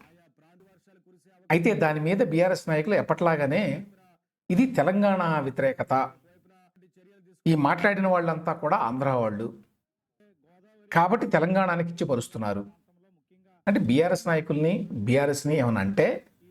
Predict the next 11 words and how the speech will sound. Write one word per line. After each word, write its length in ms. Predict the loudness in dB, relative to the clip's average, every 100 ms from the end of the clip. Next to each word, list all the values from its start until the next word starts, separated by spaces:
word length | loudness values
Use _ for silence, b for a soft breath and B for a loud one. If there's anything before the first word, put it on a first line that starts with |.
| _ _ 4
అది 140 | 4
తెలంగాణని 600 | 6 4 4 4 4 2 0
కించపరిచినట్టు, 840 | -4 -4 -2 0 -2 0 -2 -2 -10 _ _ _ 0
తెలంగాణని 560 | 2 4 2 2 0 0
తక్కువ 220 | 0 0
చేసి 220 | 0 0
మాట్లాడినట్టు, 720 | -2 0 0 0 0 0 -2 -4 B B _ _
తెలంగాణ 540 | 0 2 2 2 2 0
మీద 180 | 0
విమర్శలు 360 | -2 -2 -2 -6
గుప్పించినట్టు. 600 | -6 -6 -4 -6 -8 -14